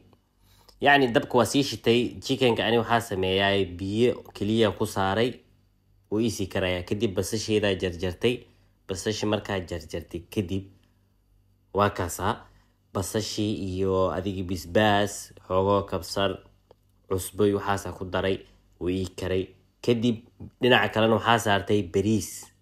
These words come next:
Yaa, bariis ayaa dabka saartay. Asigana bariiskana biyo keliya ayaa ku kariyey. Chicken-ka iyo bariiska labadaba wax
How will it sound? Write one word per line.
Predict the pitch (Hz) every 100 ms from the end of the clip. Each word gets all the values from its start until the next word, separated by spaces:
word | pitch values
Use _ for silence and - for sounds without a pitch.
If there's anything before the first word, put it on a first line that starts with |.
| _ _
Yaa, | - 92 85 78 - _ _
bariis | 82 98 101
ayaa | 98 90
dabka | 98 -
saartay. | 90 90 - 92
Asigana | 90 101 107
bariiskana | 92 104 117 - 110
biyo | 95 98 104
keliya | - 101 101
ayaa | 90 82
ku | 80
kariyey. | 85 82 80 - _ _ _ _ _
Chicken-ka | 156 151 151 143 -
iyo | - 117
bariiska | 101 113 135 131 117
labadaba | 110 131 127 120
wax | 120 131